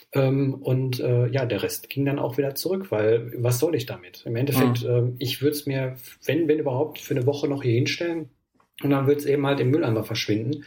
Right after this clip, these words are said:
Speaker 2: Ja.
Speaker 1: Und, äh, das ist dann auch nicht ganz Sinn und Zweck der Sache. Und deshalb, warum soll man mir irgendetwas schenken, was ich, was ich nicht haben möchte? Und, ähm, ja, genau deshalb, ähm, hab ich dann auch dieses Jahr ganz rigoros gesagt, so, ich möchte definitiv gar nichts haben.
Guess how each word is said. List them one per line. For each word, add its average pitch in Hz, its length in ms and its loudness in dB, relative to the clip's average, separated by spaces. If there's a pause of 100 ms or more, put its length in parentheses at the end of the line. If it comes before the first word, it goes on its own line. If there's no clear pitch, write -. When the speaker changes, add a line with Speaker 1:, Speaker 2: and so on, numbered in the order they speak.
Speaker 2:
Ja. 107 240 -2
Speaker 1:
Und, 127 280 2
äh, 127 100 2
das 127 160 2
ist - 100 -4
dann 127 80 2
auch 123 100 -2
nicht 143 160 0
ganz 107 200 -4
Sinn 107 120 -2
und 104 120 -4
Zweck - 260 -8
der 98 140 -2
Sache. 101 260 -4
Und 107 140 -4
deshalb, 123 340 0 (300)
warum 127 420 0
soll 127 160 2
man 131 140 0
mir 123 120 4
irgendetwas 127 540 0
schenken, 131 340 -2
was 120 160 -2
ich, 123 220 -6
was 117 100 -4
ich 120 120 -2
nicht - 220 0
haben 120 260 6
möchte? 95 400 -2 (420)
Und, 113 460 2
ähm, 107 260 -2 (340)
ja, 120 100 4
genau 117 200 6
deshalb, 120 640 2
ähm, 120 320 2
hab 120 140 2
ich 120 80 0
dann 117 160 2
auch 117 140 -2
dieses 120 340 0
Jahr 117 140 4
ganz 117 240 -2
rigoros 117 380 0
gesagt, 113 360 -2
so, 123 100 -2
ich 117 160 -6
möchte 117 580 2
definitiv 120 680 0
gar 95 220 0
nichts - 420 -6
haben. 78 300 -12